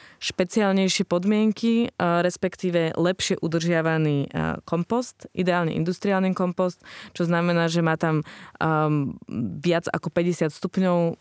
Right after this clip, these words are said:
konštantne pôsobia tam mikroorganizmy, je tam nejako regulovaná vlhkosť a vtedy, vtedy vieme povedať, že za toľko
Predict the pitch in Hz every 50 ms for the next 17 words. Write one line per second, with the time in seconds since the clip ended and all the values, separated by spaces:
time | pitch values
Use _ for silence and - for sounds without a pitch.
0 | _ - _ _ - 175 175 180 - - 185 170 170 165 - - 180 170 165 165
1 | 165 175 175 - _ - - - - 170 160 - 170 165 160 160 - 160 160 165
2 | 160 - - 175 170 165 160 156 170 165 160 156 160 165 156 151 160 156 156 151
3 | 147 - 165 156 151 151 165 160 160 156 151 151 151 143 143 135 160 185 - -
4 | 254 233 - - - - - - - - - 175 175 - - 226 226 233 220 214
5 | 190 - - 202 196 190 190 185 175 160 156 185 196 196 190 185 175 170 170 165
6 | 151 156 147 - 175 175 175